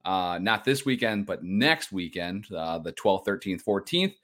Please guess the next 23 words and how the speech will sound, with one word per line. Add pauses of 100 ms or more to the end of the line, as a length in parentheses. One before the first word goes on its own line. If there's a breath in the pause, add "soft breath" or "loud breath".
(300)
uh,
hit
me
up
at
Kyle
Month
Eight
on
Twitter.
Love
to
hang
out, (180 loud breath)
catch
up
with
you
guys,
listeners
of
the
show.